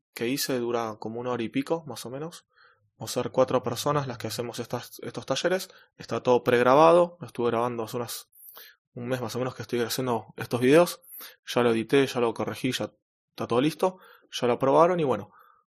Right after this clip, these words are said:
a fin más o menos de este mes va a estar publicado. Y aparte de esto,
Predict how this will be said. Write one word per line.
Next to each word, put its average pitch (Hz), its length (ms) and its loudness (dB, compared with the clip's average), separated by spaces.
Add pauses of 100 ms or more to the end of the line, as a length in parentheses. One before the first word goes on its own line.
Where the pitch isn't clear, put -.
a 113 100 -10
fin 123 160 -4
más 120 160 -6
o - 40 0
menos 123 140 -2
de 123 60 -2
este 127 180 -4
mes 143 300 -6
va 123 160 -4
a - 20 -2
estar 113 320 -2
publicado. 104 560 -6 (720)
Y 127 120 -2
aparte 156 440 4
de 180 60 2
esto, 202 420 -2